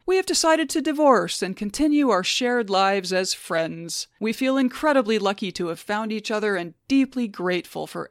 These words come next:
every one of the years we have been married to each other. If we had known we would separate after twenty-five years, we would do it all again. We've had such a great life together as a married couple, and we also see wonderful futures ahead as parents,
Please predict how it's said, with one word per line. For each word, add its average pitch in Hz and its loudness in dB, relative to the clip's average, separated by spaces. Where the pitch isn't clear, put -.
every 277 2
one 226 0
of 202 -4
the 196 -2
years 170 -4
we 175 -2
have 170 -4
been 175 -6
married 160 -4
to 170 -8
each 170 -8
other. - -10
If - -8
we 208 2
had 226 2
known 233 2
we 233 2
would 220 0
separate 190 0
after 170 -4
twenty-five 214 -2
years, 247 -2
we 392 4
would 220 2
do 277 2
it 262 4
all 233 6
again. 175 -2
We've 233 -2
had 233 -6
such - -2
a 311 0
great 233 2
life 202 0
together 175 -4
as 196 -2
a 226 -2
married 196 -2
couple, 165 -6
and 202 -2
we 202 2
also 240 0
see 214 -2
wonderful 254 -2
futures 233 -4
ahead 190 -2
as 165 -4
parents, 269 -6